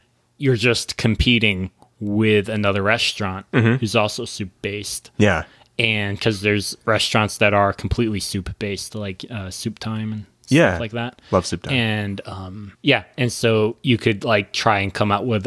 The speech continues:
Speaker 1: uh, like, outrageous soups, and you gotta outdo it. And, and your soups are, s-, are both so good that the town becomes, like, soup obsessed, and it becomes, like, a big sport or something.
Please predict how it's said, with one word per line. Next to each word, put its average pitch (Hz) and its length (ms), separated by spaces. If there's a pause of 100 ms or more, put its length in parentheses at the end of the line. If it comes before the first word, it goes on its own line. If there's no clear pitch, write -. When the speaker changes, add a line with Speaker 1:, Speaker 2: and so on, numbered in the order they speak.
(140)
Speaker 1:
uh, 123 60
like, 101 220
outrageous 104 540
soups, - 520
and 107 140
you 101 80
gotta 98 180
outdo 95 420
it. - 200
And, 95 440 (840)
and 107 420
your 117 120
soups - 420
are, 104 60
s-, - 160 (320)
are 117 80
both 98 220
so 98 280
good 87 260
that 95 200
the - 60
town 92 280
becomes, 92 400
like, 90 320
soup - 320
obsessed, - 640
and 104 120
it 98 40
becomes, 95 380
like, 98 300
a 107 40
big 95 260
sport - 480
or 107 80
something. - 440